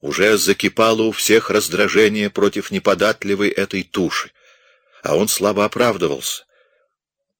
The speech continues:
Но ещё, может быть, государь дал согласие Михаилу Александровичу на ответственное правительство. Может быть, уже назначен и глава? Но Беляев не звонил.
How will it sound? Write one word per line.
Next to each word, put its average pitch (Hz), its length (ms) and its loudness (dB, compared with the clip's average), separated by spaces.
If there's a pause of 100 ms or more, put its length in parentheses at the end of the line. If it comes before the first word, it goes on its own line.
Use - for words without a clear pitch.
(260)
Но 80 100 -6
ещё, 85 360 0
может 87 300 -2
быть, 80 200 -2
государь 82 480 -2
дал 87 200 -2
согласие 80 720 0 (360)
Михаилу 82 420 0
Александровичу 87 680 -2 (380)
на 80 160 0
ответственное 85 840 0
правительство. - 880 0 (800)
Может 98 320 2
быть, 101 200 0
уже 104 220 2
назначен 98 600 0
и 92 60 0
глава? 87 540 2 (1080)
Но 90 180 -4
Беляев 113 480 0
не 113 100 -4
звонил. 69 480 -8